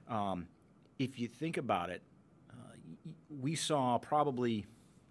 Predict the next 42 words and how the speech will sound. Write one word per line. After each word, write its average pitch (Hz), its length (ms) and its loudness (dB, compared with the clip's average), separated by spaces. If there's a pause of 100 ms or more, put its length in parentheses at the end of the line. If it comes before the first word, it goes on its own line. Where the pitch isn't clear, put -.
(460)
I 117 40 -14
guess, 123 260 -8
a 113 80 -8
couple, 120 400 -8 (380)
maybe 113 220 -8
three 117 260 -8
years 104 300 -2
ago, 95 260 -2
you, 101 240 -8
you 135 140 -6
started 139 380 0
seeing 120 200 0
some 117 200 2
of 110 60 2
these, 101 220 -2 (500)
um, 95 280 0 (120)
you 117 80 -2
know, 104 140 0
the, 101 160 -2
the, 101 380 -4
the 95 260 -6 (120)
Xbox - 380 -4
accounts 110 440 -2
being 101 280 -4
stolen. 95 520 -6 (420)
Um, 90 400 -2 (400)
and 113 160 -4
now, 131 320 0 (420)
uh, - 40 -12 (360)
I 160 140 0
would 156 180 4
be 120 180 4
interested 113 460 -2
to 101 80 -8
see 117 300 -2
if 117 220 -8
you're 120 100 -4
gonna 107 160 -2
start 127 340 -4
to 113 60 -6
see 113 320 -2
more, 120 580 2